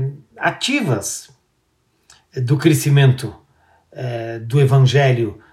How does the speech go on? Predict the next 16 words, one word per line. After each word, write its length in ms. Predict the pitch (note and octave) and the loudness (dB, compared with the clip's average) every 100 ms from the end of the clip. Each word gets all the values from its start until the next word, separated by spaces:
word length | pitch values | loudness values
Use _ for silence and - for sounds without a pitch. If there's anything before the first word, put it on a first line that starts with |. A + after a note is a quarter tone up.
| _ | _
em 160 | - C3+ | -2 4
nosso 400 | C3+ C3+ C3 B2+ | 6 6 2 -2
meio, 600 | B2 C3 C#3 B2+ A#2 G2 - _ _ | 2 4 4 2 0 -6 -14 _ _
é, 380 | A#2+ A#2 A2+ A2+ | -16 -14 -12 -4
no 160 | B2+ | 0
solo 380 | B2+ - C3+ C3+ | 0 0 2 4
brasileiro. 720 | B2+ A#2+ G#2+ B2 C3 G#2+ G2 - - _ - | 4 0 0 2 4 2 -4 -14 -20 _ -2
Um 160 | D3+ | 0
crescimento, 1120 | C#3+ D#3+ - C3+ C3+ C#3+ C3 F3 D#3 B2+ G#2 - _ _ | 4 2 4 4 4 4 2 4 4 2 -2 -10 _ _
é, 360 | - A#2+ A2+ A2 | -14 -12 -10 -10
significativo, 1300 | G#2+ - B2+ B2+ C3 - - - G3 E3+ G2 G2 F2+ - _ - | -8 -4 -2 -2 -4 -10 -8 -4 -2 0 -2 -8 -16 -20 _ -4
consistente, 1300 | F3 D3+ - B2+ - - E3+ E3 C#3+ - A2 G2+ _ _ _ _ _ | 2 2 0 -4 -4 0 2 4 2 0 -10 -16 _ _ _ _ _
e 80 | B2+ | -14
que 160 | - C#3 | -4 -4
por 240 | C3 D#3+ | 0 0
décadas 920 | A2 E3 G3+ - C3 A2 G2 - - | 2 0 0 -4 -6 -6 -10 -14 -16